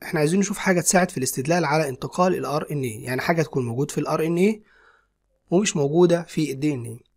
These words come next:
اليوراسيل، فعلًا اليوراسيل بيكون موجود في ال آر إن إيه، مش موجود في ال دي إن إيه. الأدينين موجود في الاتنين، فوسفات موجود في الاتنين، الديوكسيريبوز موجود في ال دي إن إيه مش موجود في ال آر إن إيه. السؤال رقم اتنين وتمانين بيقول لك:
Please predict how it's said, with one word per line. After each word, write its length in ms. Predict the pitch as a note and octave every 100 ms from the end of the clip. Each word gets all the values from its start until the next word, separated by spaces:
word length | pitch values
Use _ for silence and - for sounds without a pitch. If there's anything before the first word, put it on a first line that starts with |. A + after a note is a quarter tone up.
| _ _ -
اليوراسيل، 520 | C3+ C#3+ C3+ - G3+
فعلًا 300 | G3 D#3 E3
اليوراسيل 460 | D3+ A#2 A#2 - F3
بيكون 320 | C#3+ D3+ D#3
موجود 320 | C3+ C3 D3
في 300 | - C#3+ D#3 _ _ _
ال 60 | A#2
آر 200 | C#3+ D3+
إن 80 |
إيه، 80 | C#3+
مش 160 | D#3 -
موجود 280 | B2 C3+ C3
في 200 | C3+ B2+
ال 60 |
دي 120 | A#2
إن 100 | C3+
إيه. 180 | A2+ G#2+ - A#2+
الأدينين 600 | A#2 A#2+ C3 E3+ G3+ - -
موجود 240 | B2 D3+
في 80 | -
الاتنين، 340 | A#2+ - E3
فوسفات 380 | F3 C3 - D#3
موجود 240 | D#3 C#3 D3
في 60 |
الاتنين، 380 | C3+ B2 D3 D#3 - _ _
الديوكسيريبوز 640 | B2+ D3 F3 - B2+ D3 D#3
موجود 260 | C#3 D#3
في 80 | -
ال 60 | D3
دي 160 | D3
إن 100 | D3
إيه 120 | C#3 C#3+
مش 180 | D3
موجود 220 | C3+ B2 C3+
في 80 |
ال 80 | A#2+
آر 220 | B2+ C3+ -
إن 100 | B2+
إيه. 200 | A#2+ G#2+ - _ _ _ _ _ _ _ _
السؤال 200 | - F#3
رقم 120 | F#3+
اتنين 160 | D3+ F3
وتمانين 280 | - D3 D#3+
بيقول 140 | F3
لك: 160 | F3